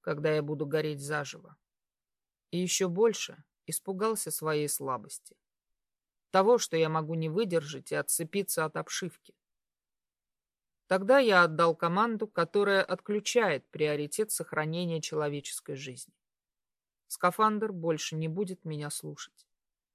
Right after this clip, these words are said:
Иногда всё же полезно читать инструкции. Мне оставалось только висеть на корпусе распластанной каракатицей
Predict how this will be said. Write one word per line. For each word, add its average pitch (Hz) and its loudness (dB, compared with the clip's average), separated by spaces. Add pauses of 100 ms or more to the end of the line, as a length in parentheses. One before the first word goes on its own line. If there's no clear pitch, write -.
(680)
Иногда 214 4
всё - -2
же 202 -2
полезно 190 2
читать 147 -4
инструкции. - -12 (1500)
Мне 233 2
оставалось 208 4 (100)
только 226 4
висеть 180 0
на 151 -4
корпусе 160 -2
распластанной 147 0
каракатицей 160 -6